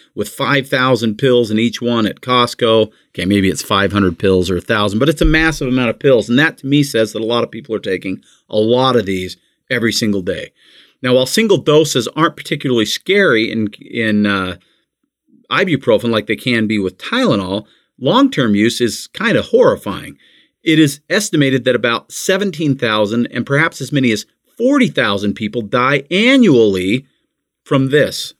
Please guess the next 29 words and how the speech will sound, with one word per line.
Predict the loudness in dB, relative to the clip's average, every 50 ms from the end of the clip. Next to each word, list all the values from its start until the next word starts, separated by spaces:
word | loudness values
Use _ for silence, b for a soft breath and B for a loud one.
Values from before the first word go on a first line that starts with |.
| _ _ _ _ _ _ _ _ _
I | -8 -6
want | -6 -4 -2
you | -2 0
to | 2
listen. | 2 2 0 0 -4 -10 -10 -10 _ _ _ _ _ _
Regular | -16 -14 -4 -2 0 2 2 0 0 2 2 4 4 4 4 2 0 -4 -8 _ _ _ _ _
recommended | -8 -6 -2 2 2 2 2 2 -2 0 0 2 2 2 4 4 2 2 2 2 2 2 0 -4 -10 _ _ _ _ _ -4
use | 0 2 4 4 2 2 -2 -4 -8 -8 -10 _
of | -8 -8 -6
ibuprofen | -4 -2 0 0 0 0 -2 -4 -4 0 0 0 0 0 -4 -6 -6 -6 -8 b b b b
and | -4 -4 -4 -2
other | -2 0 2 2 0
N | 0 0 0 0 0
saids. | 0 -2 -6 -8 -10 -10 -6
So | 0 2
let's | 2 2 2
just | 0 -2 0 0
take | -2 -2 -2
ibuprofen, | -2 -2 -2 -2 -2 -4 -8 -4 -2 -2 -2 -2 -6 -12 -8
for | -8
instance. | -8 -8 -10 -14 -16 -16 -18 -20 b b b b b
A | -10
prescription | -6 -6 -6 -2 0 0 0 0 0 -2 -2
strength | 0 0 0 0 0 -2
would | -6 -4
be | -4 -6 -6 -2
eight | 0 0 0 0 -2
hundred | -4 -6 -4 -4 -4 -6
milligrams. | -8 -12 -12 -14 -14 -16 -16 -18 -18 -18 -20 -20 -20